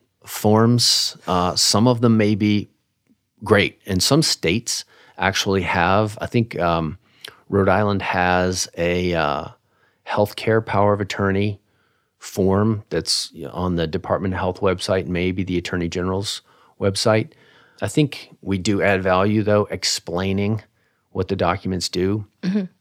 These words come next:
Speaker 1: And also, like I said before, having the certification that says, "Hey, I am actually a lawyer and I did actually prepare this, uh, for these folks."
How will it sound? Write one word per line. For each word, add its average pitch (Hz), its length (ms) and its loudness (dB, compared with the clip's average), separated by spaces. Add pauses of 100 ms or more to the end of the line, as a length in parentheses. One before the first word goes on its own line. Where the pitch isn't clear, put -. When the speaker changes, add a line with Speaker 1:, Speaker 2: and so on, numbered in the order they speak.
(380)
Speaker 1:
And 107 140 0
also, 101 460 0
like 95 200 -6
I 98 40 -4
said 90 240 -6
before, 98 380 0
having 95 340 -2
the 82 60 -6
certification 92 920 -4 (640)
that 92 180 -2
says, 90 280 -2
"Hey, 95 340 0
I 98 200 -2
am 104 360 -2
actually 98 360 -2
a 80 60 -4
lawyer 87 380 2
and 78 160 -2
I 85 100 0
did 90 300 -6
actually 80 400 -4
prepare 92 500 -2
this, - 320 -4 (460)
uh, 85 160 -6
for - 140 -10
these 78 240 -6
folks." 80 460 0